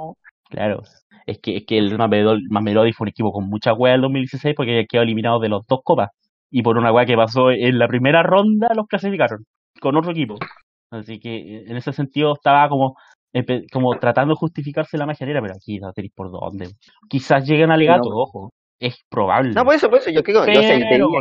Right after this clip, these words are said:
Speaker 2: que esta,
Speaker 1: conociendo
Speaker 2: esta tiene
Speaker 1: la,
Speaker 2: más mérito
Speaker 1: el
Speaker 2: para alegar,
Speaker 1: africano,
Speaker 2: po. Oye,
Speaker 1: conociendo
Speaker 2: acá
Speaker 1: cómo
Speaker 2: hay
Speaker 1: anda el
Speaker 2: mucho más
Speaker 1: fútbol
Speaker 2: mérito para alegar.
Speaker 1: africano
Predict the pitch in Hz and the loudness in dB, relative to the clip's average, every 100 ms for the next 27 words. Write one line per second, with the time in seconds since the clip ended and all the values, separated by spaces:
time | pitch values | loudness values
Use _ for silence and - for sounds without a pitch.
0 | 127 143 139 151 156 160 165 180 123 117 | 2 2 2 0 -2 0 2 4 4 2
1 | 117 165 196 226 240 247 240 294 196 123 | 0 0 0 0 0 2 2 2 0 -4
2 | 123 110 147 165 _ _ 135 113 113 104 | -8 -8 -10 -16 _ _ 0 0 0 -2
3 | - 135 147 117 120 123 110 - 170 117 | -6 -6 -4 0 2 2 2 0 0 0
4 | - - - 139 139 143 147 147 | -2 -2 0 0 0 -2 -4 -8